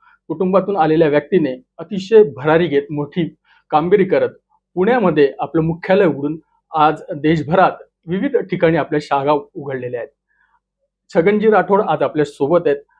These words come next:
आणि नवराष्ट्राच्या माध्यमातून त्यांचा हा सगळा संघर्ष, प्रवास आणि आगामी काळातल्या त्यांच्या योजना याबाबत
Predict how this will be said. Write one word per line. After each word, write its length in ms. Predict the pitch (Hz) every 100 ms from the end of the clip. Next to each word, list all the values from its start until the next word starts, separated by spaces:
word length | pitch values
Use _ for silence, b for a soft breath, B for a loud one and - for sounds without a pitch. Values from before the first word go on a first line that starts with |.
| -
आणि 160 | 151 147
नवराष्ट्राच्या 580 | 143 151 170 175 165
माध्यमातून 520 | 139 127 139 135 - 143
त्यांचा 300 | 208 190 233
हा 140 | 208
सगळा 300 | 220 170 196
संघर्ष, 500 | 196 143 156 160 -
प्रवास 600 | 127 151 156 151 117 _ -
आणि 220 | 151 214 - b b b
आगामी 320 | 165 160 208 233
काळातल्या 340 | 160 156 160
त्यांच्या 240 | 151 135
योजना 420 | 139 139 175 131 113
याबाबत 400 | 131 127 131